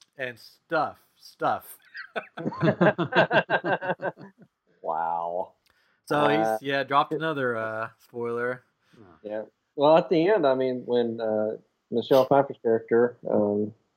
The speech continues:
Speaker 2: uh, Janet, she says, you know, "Be careful with the time vortexes.
Speaker 1: Yeah.
Speaker 2: Don't get sucked into one." So there's something, like, that could be possibly used to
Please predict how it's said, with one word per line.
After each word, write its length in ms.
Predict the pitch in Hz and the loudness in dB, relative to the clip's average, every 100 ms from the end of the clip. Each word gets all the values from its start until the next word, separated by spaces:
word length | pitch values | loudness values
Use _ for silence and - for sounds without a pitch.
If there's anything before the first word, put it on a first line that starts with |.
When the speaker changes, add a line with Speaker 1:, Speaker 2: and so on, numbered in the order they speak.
| _ _ _ _ _ _ _ | _ _ _ _ _ _ _
Speaker 2:
uh, 320 | 101 101 101 104 - | 2 4 4 2 0
Janet, 480 | 117 123 120 113 - _ | 4 6 6 2 -6 _
she 240 | - 120 113 | -8 -4 -2
says, 440 | - 113 107 104 | 4 8 8 6
you 60 | 127 | 4
know, 140 | 123 | 4
"Be 100 | 117 | 4
careful 360 | 113 147 147 156 | 4 4 4 4
with 100 | 160 | 4
the 60 | 147 | 2
time 300 | 196 202 165 | 2 2 4
vortexes. 680 | 160 156 170 151 170 165 160 _ _ _ _ _ _ _ _ _ 110 | 4 4 2 0 -4 -6 -8 _ _ _ _ _ _ _ _ _ _
Speaker 1:
Yeah. 80 | |
Speaker 2:
Don't 160 | 120 - | -10 -8
get 140 | 147 - | -10 -4
sucked 240 | 160 - | -6 -2
into 180 | 165 156 | 0 4
one." 460 | 143 135 135 135 131 | 6 8 6 4 -2
So 260 | - 107 | -2 0
there's 220 | 110 110 | 0 -2
something, 580 | - 123 - 127 120 117 110 - | -4 -6 -4 -4 -4 -8 -14 -8
like, 180 | 113 110 _ | -8 -8 _
that 220 | 113 - | -2 -2
could 120 | 107 107 | -4 -4
be 100 | 110 - | -4 2
possibly 420 | 120 - - 123 | 2 2 2 4
used 580 | 127 139 135 123 - - | 6 8 6 4 -2 2
to 280 | 110 107 | 4 4